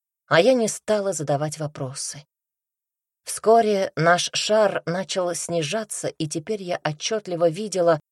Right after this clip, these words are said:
блуждающие по Нижнему миру души. Их было очень много. То, что издали казалось туманами, оказалось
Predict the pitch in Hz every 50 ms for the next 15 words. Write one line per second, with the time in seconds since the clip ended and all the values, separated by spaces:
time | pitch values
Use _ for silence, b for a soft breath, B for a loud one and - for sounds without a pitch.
0 | _ _ _ - 131 170 180 165 139 147 127 147 196 208 202 185 170 156 - -
1 | 170 151 165 160 160 185 196 190 160 175 170 170 170 165 165 180 185 180 175 156
2 | 170 180 160 139 - - - 139 _ _ _ _ _ _ _ _ _ _ _ _
3 | _ _ - 127 131 135 143 185 185 175 - - _ _ - 185 202 190 160 151
4 | - - 147 139 135 131 147 156 147 139 - - 143 - _ _ _ _ _ _
5 | _ _ _ _ _ _ _ - 202 202 202 - - - - 170 - _ _ -
6 | 208 202 185 165 143 - 147 147 147 147 - 156 147 175 190 185 175 156 - -
7 | - 165 160 160 185 202 208 190 175 165 156 156 156 143 _ _ _ - 156 151
8 | - 175 165 165 214 202 190 180 160 - -